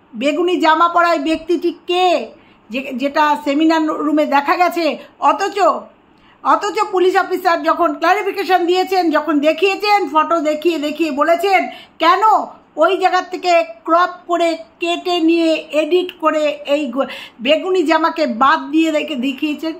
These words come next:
কেন, কি নিয়ে? ইনি কে? তথ্যে উঠে আসছে ইনি কে, সন্দেহ করছে ইনি কে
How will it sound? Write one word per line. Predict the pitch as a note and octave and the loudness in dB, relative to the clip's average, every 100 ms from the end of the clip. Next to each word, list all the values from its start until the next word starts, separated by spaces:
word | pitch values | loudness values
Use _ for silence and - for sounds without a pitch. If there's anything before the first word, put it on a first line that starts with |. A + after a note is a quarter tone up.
| - | -6
কেন, | D4 C#4 C#4 G#3 - | 0 2 0 -6 -6
কি | F#4+ G#4+ | 0 2
নিয়ে? | A#4 G#4 B3 G3+ - _ _ _ _ C#4+ | 2 2 0 -4 -16 _ _ _ _ -2
ইনি | D#4 F4 | 0 0
কে? | - E4 D4+ A3 G3 _ _ _ _ _ _ - | -2 -2 -2 -4 -8 _ _ _ _ _ _ -12
তথ্যে | C4+ C4 D#4 | -10 -6 -6
উঠে | C4+ D#4 | -2 -2
আসছে | E4+ E4 E4 | -2 -2 -2
ইনি | D4 D4 | -2 -2
কে, | C#4+ B3+ G3+ F#3+ - _ _ - | -4 -6 -6 -8 -18 _ _ -14
সন্দেহ | - A#3 C#4+ E4+ | -6 -2 0 -2
করছে | D#4+ D4 C#4+ | -2 -6 -4
ইনি | C4 C#4 | -2 -2
কে | C4+ A3 G3 | -4 -4 -4